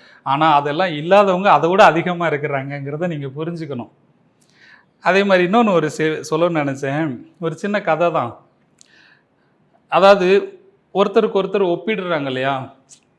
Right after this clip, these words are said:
யார் பெரியவங்க, யார் சின்னவங்க, யாரை இங்க வைக்கணும், யாரை கீழே வைக்கணும், யாரை மேல வைக்கணும் அப்படிங்கிற ஒரு ஏற்றத்தாழ்வு இருக்கு இல்லையா? அந்த மாதிரி உள்ள ஒரு சில நபர்களுக்கு நான் சொல்ல வேண்டிய விஷயம், நம்ம தையல் துறை சார்ந்த விஷயம் சொல்ல நினைக்கிறேன்.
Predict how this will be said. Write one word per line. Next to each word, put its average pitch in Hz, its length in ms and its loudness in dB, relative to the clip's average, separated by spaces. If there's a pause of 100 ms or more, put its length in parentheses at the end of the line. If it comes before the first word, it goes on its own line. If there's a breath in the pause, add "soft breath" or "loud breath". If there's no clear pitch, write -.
(160)
யார் 147 360 0
பெரியவங்க, 151 440 -6
யார் 147 400 -4
சின்னவங்க, 143 340 -8
யாரை 151 320 0
இங்க 147 160 -4
வைக்கணும், 143 400 -6
யாரை 143 300 -6
கீழே 165 240 -4
வைக்கணும், 147 280 -8
யாரை 143 260 -4
மேல 147 300 -6
வைக்கணும் 139 420 -10 (440 soft breath)
அப்படிங்கிற 160 420 -2
ஒரு 135 460 -4 (200)
ஏற்றத்தாழ்வு 175 640 0
இருக்கு 131 240 -4
இல்லையா? 127 360 -2 (280 loud breath)
அந்த 156 300 -2
மாதிரி 180 600 -4 (100)
உள்ள 151 360 -4
ஒரு 143 200 -4
சில 139 240 -8
நபர்களுக்கு 143 560 -6
நான் 143 140 -6
சொல்ல 147 320 -8
வேண்டிய 139 300 -6
விஷயம், 135 540 -10
நம்ம 165 300 -2
தையல் 175 420 -2
துறை 151 260 -6
சார்ந்த 156 400 -2
விஷயம் 139 300 -8
சொல்ல 139 220 -6
நினைக்கிறேன். 127 480 -10